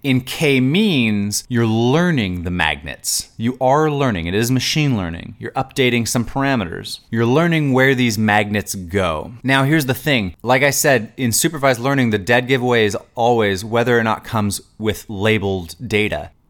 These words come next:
In clustering, you don't have labeled data. Instead, you just have a pile of stuff. You just dump a box of humans, cats, and fish into the aquarium. We don't know if they're humans, cats, or fish. The machine doesn't know if they're humans, cats, or fish.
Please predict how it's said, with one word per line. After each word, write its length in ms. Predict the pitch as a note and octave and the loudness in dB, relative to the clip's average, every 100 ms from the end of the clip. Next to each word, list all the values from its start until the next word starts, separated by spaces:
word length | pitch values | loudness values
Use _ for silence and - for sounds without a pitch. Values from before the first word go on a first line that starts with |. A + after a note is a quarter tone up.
| _ | _
In 240 | A2 G2 F#2 | -6 -6 -8
clustering, 1000 | - - - F3+ F#3+ - A2 F2+ F2 A2+ B2+ | -14 -16 -2 0 0 -4 -4 -4 -6 -8 -4
you 160 | A#2+ | 0
don't 220 | B2+ D3 C#3 | 2 2 0
have 180 | B2 | 0
labeled 460 | G#2 A2 G2 G2 F#2 G#2+ | 2 2 2 -2 -4 -2
data. 400 | G#2+ F#2 D2 - | 0 0 -4 -8
Instead, 640 | B2+ - - G#3+ G#2 A#2+ | -4 -2 0 2 2 -2
you 140 | D3+ C3+ | -6 -2
just 240 | F3 - | -2 -2
have 120 | F3 | -2
a 60 | C#3+ | -4
pile 400 | - - C3 A#2+ | -2 0 2 2
of 100 | A#2 | 0
stuff. 500 | - - - - - - - - - - | -2 -2 -6 -12 -18 -20 -20 -20 -20 -18
You 140 | - C#3+ | -8 -2
just 460 | F3 E3+ B2 G2+ | -2 -2 -8 -8
dump 360 | G#2+ C3+ E3 - - | -2 0 -2 -8 -6
a 140 | B2+ | -4
box 840 | A#2+ - A#2+ G2 A#2 - - - | -4 -2 -2 0 -4 -6 -6 -4
of 160 | C3 A#2+ | -6 -6
humans, 480 | D3+ D3+ D#3+ E3 D3+ | 0 0 0 -2 -6
cats, 400 | - D3 - - | -4 -4 -2 -4
and 140 | D#3 | -4
fish 480 | - A2 - - - | -6 -6 -4 -6 -6
into 260 | A#2+ A2 A#2+ | -6 -4 -4
the 120 | D#3+ | -4
aquarium. 680 | - C#3+ G#2+ G2+ G#2+ D#3 C#3+ | -2 0 0 -2 -6 -8 -10
We 200 | A#2 F3+ | 0 2
don't 280 | A3+ D3 G#2+ | 2 0 -2
know 200 | F2+ F2 | -4 -4
if 140 | F#2+ | -4
they're 160 | A#2 F2+ | -4 -4
humans, 300 | G2+ F#2 F2 | -2 -4 -6
cats, 280 | - F2+ F#2 | -4 -6 -6
or 60 | |
fish. 480 | - F#2+ C#3 - - _ _ _ - | -8 -6 -4 -6 -10 _ _ _ -2
The 80 | C3+ | 0
machine 360 | B2+ G#3 A#3 | 0 0 0
doesn't 280 | B2+ F#2+ F#2+ | -2 -6 -6
know 160 | F#2+ F#2 | -4 -4
if 100 | - | -2
they're 120 | G2 | -4
humans, 280 | G#2 F#2+ - | -2 -4 -6
cats, 300 | G2 F2 F2+ | -6 -6 -8
or 40 | |
fish. 400 | - E2 - - | -10 -8 -8 -12